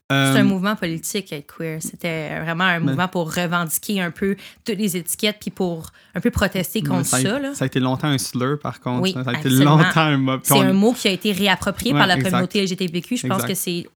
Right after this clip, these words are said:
Speaker 1: important de le, de le mentionner. Le queer, c'est, c'est une insulte. Avant, là, maintenant, ça a été, euh, tu sais, re-, réapproprié pour,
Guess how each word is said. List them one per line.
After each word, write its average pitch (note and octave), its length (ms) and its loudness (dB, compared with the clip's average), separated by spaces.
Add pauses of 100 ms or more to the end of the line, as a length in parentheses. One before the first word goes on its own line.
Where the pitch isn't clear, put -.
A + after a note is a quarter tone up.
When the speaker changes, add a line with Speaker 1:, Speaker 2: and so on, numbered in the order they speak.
Speaker 1:
important F#3+ 320 -2
de A3+ 60 0
le, F#3 200 0
de F3+ 80 -2
le F3 60 0
mentionner. F3+ 420 0
Le G#3 80 0
queer, A3 340 -2
c'est, - 280 -6
c'est - 180 -2
une F3+ 240 0
insulte. G#3 600 -2 (260)
Avant, G3+ 340 2
là, G#3+ 100 0
maintenant, F#3 220 -2
ça F#3+ 140 -4
a - 20 -2
été, F3 360 -4
euh, D#3+ 60 -6 (520)
tu G3 100 -2
sais, - 20 -
re-, F3 360 -4
réapproprié F#3 600 -2
pour, - 380 -6